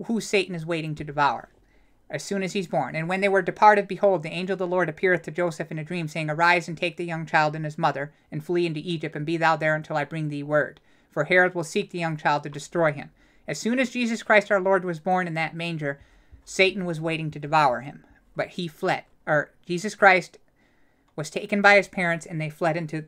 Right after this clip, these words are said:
they fled to safety, okay? As from a warning from God. Okay? So let's take a look at the crown, the crown and the fact that this woman flees into the wilderness to take her place,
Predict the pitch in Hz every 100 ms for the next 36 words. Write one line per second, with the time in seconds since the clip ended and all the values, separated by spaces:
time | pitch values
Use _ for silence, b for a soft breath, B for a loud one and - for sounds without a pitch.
0 | _ 156 151 190 160 156 - 175 151 -
1 | - - 151 147 160 _ _ - 156 -
2 | 160 147 147 165 170 160 170 156 139 -
3 | _ _ _ _ _ _ _ _ _ _
4 | _ _ 160 151 190 226 - _ _ _
5 | _ _ _ _ _ _ _ _ _ _
6 | _ - 190 220 - 226 214 202 208 185
7 | 196 180 - 185 202 190 175 - 208 214
8 | 226 226 - _ _ _ _ _ _ _
9 | _ 165 160 156 202 202 160 - 175 180
10 | 202 196 156 208 214 202 185 185 170 180
11 | 170 165 156 151 - 165 160 151 165 127
12 | -